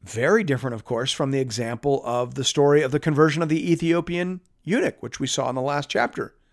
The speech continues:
In that story, the brother in question had been going to temple, reading the Bible, wrestling with the meaning of a, of a passage in Holy Scripture. Then things were explained to him. He understood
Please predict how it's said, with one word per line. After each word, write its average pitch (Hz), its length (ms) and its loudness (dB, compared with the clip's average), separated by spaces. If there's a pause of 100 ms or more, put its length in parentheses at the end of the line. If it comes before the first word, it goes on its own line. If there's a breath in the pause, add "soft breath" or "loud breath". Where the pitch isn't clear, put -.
(600 soft breath)
In 175 240 2
that 226 260 8
story, 151 320 4
the 160 80 2
brother 143 280 4
in 143 120 -4
question 147 400 0
had 127 240 -2
been 127 220 -4
going 120 340 -4
to 143 80 -6
temple, 156 540 -2
reading 127 400 -2
the 165 80 -4
Bible, 160 640 2 (460 soft breath)
wrestling 151 500 -4
with 160 160 -4
the 160 80 0
meaning 160 360 0
of 160 100 -2
a, 165 80 -4 (300 soft breath)
of 156 80 -2
a 180 60 2
passage 156 600 0
in 160 80 -2
Holy 156 280 0
Scripture. 165 540 -2 (440 loud breath)
Then 170 240 0
things 180 340 -2
were 180 140 0
explained 156 1000 -2 (120)
to 180 140 0
him. 165 380 -2 (320 soft breath)
He - 180 -18
understood 151 680 4